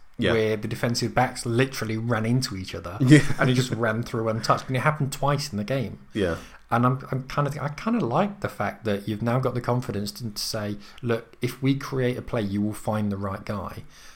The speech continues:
Speaker 2: Um, so let's just concentrate on creating space and creating separation, and we know that the quarterback is gonna have to, is gonna be able to sort of dissect the play and,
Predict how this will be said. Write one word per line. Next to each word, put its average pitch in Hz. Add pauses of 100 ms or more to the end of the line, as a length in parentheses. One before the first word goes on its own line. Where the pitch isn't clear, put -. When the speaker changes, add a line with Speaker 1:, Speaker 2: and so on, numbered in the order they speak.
(100)
Speaker 2:
Um, 101
so -
let's 107
just -
concentrate 117
on 104 (260)
creating 104
space 104
and 101
creating 107
separation, 101
and 92
we 98
know 101
that 101
the 104
quarterback 98
is 98
gonna 98
have -
to, 107
is 104
gonna 104
be 98
able 101
to 101
sort -
of 101
dissect 98
the 101
play 92
and, 92